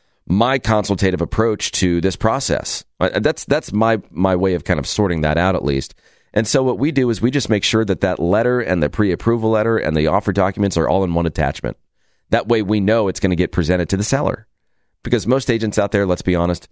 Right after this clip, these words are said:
they're lazy. They're not gonna go to the office and print that document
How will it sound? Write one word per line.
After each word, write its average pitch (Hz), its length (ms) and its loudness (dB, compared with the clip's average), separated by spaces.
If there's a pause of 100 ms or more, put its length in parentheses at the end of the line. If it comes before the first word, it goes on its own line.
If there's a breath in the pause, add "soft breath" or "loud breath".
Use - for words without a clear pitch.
(180)
they're 69 160 0
lazy. 87 460 0 (280 soft breath)
They're 190 140 0
not 151 180 -2
gonna 110 160 0
go 107 160 2
to 101 80 0
the 92 140 2
office 87 440 0 (280 soft breath)
and 90 240 0
print 117 320 -2
that 98 240 -2
document 90 560 0